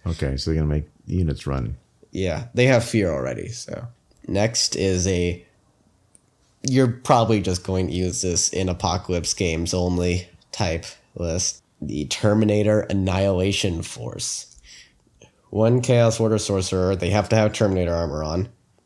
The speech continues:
Speaker 2: You could use Abaddon or Typhus or whatnot. And then three to five units of Chaos Terminators.
Speaker 1: That's expensive.
Speaker 2: Yes. Yes, it is.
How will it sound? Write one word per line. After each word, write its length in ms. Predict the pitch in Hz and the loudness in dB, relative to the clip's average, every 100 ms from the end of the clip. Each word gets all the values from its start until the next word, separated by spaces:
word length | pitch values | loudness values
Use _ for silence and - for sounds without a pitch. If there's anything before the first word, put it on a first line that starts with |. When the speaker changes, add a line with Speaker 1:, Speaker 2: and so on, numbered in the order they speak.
| _ - | _ -8
Speaker 2:
You 160 | 90 | -6
could 120 | 82 | -4
use 160 | 87 90 | -2 0
Abaddon 440 | 92 87 90 85 | 2 0 0 -2
or 80 | 87 | -2
Typhus 500 | 82 185 139 71 - | -4 -6 -6 -6 -6
or 120 | 73 | -6
whatnot. 500 | 73 73 71 82 - _ _ _ | -6 -6 -6 -6 -8 _ _ _
And 80 | 85 | -4
then 200 | 87 82 | -2 -4
three 280 | - 120 117 | 0 2 2
to 80 | |
five 320 | 117 110 107 98 | 2 2 2 2
units 460 | 101 90 87 - | 0 0 -4 -6
of 220 | 78 80 | -6 -8
Chaos 500 | - 117 113 107 - | 0 2 4 2 0
Terminators. 920 | - - - 78 60 50 - - - - _ _ _ _ _ | -4 -6 -6 -6 -6 -8 -6 -6 -6 -12 _ _ _ _ _
Speaker 1:
That's 300 | 90 80 - | -6 -6 -4
expensive. 540 | 92 - 80 67 - - _ - - - 98 - | -4 -2 -2 -2 -8 -12 _ -20 -20 -16 -10 0
Speaker 2:
Yes. 520 | 113 - - - - _ _ _ | 0 0 -4 -6 -10 _ _ _
Yes, 320 | - - - | -8 -4 -4
it 80 | - | -4
is. 380 | 55 - - | -8 -6 -8